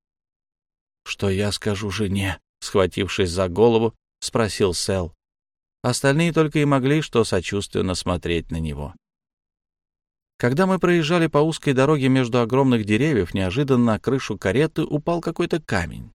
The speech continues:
Потом произошло невероятное. Пространство вокруг неожиданно сжалось в точку и разжалось, но уже совсем в другом месте. Мы с Йонхи и Тенью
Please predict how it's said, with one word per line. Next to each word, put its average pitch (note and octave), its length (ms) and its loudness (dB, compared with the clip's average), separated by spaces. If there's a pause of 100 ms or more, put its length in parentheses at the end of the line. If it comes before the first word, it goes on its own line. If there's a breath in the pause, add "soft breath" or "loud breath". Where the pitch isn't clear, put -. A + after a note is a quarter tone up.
(220)
Потом D3+ 300 0
произошло D#3 640 2 (100)
невероятное. E3 840 0 (360 loud breath)
Пространство B2+ 680 2
вокруг B2+ 400 2
неожиданно B2+ 560 2
сжалось C3 720 0
в - 100 -18
точку - 540 2 (260 loud breath)
и C3+ 160 4
разжалось, B2 760 0
но E3+ 200 2
уже C3 340 0
совсем C#3 440 0
в - 20 -2
другом C3 320 2
месте. - 440 -4 (520)
Мы C3 180 2
с - 140 -4
Йонхи B2+ 400 0
и A#2+ 160 0
Тенью A#2+ 440 2